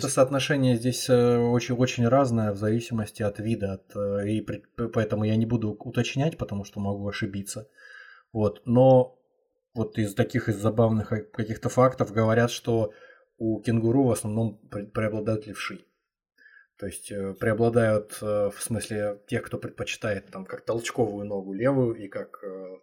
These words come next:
там, лапу, которой че-, че-то хватает, тоже левую, э, переднюю лапу. А среди шимпанзе вроде как, как среди людей, тоже в основном правши.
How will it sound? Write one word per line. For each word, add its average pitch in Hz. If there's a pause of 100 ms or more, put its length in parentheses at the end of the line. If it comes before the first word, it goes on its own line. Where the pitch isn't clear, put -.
там, - (140)
лапу, 113
которой 101
че-, 107
че-то 110
хватает, 117
тоже 104
левую, 95
э, 98
переднюю 98
лапу. 98 (560)
А 110
среди 107
шимпанзе 104
вроде 107
как, -
как 104
среди 101
людей, 98
тоже 101
в 95
основном 98
правши. -